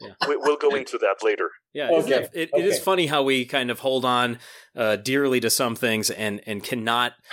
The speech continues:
Speaker 1: see the merit in something similar in, in certain
Speaker 3: Parallel the
Speaker 1: situations.
Speaker 3: two, uh, actually, you're doing the same thing that you're complaining about. Is that an oxymoron?
Speaker 1: <laughs> I don't know if it,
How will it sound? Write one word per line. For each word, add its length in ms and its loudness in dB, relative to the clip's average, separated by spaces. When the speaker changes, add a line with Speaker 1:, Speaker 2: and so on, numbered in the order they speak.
Speaker 1:
see 220 -2
the 120 0
merit 460 0
in 160 -4
something 400 -2
similar 540 -2
in, 220 -4
in 300 -12
certain 260 2
Speaker 3:
Parallel 180 4
the 60 -2
Speaker 1:
situations. 280 6
Speaker 3:
two, 200 0
uh, 80 2
actually, 380 0
you're 100 2
doing 200 2
the 60 2
same 280 -2
thing 220 -2
that 120 0
you're 120 -8
complaining 420 -6
about. 260 -6
Is 80 -4
that 140 2
an 60 -4
oxymoron? 840 0
Speaker 1:
<laughs> 1300 -2
I 40 2
don't 120 2
know 80 4
if 140 -2
it, 80 -8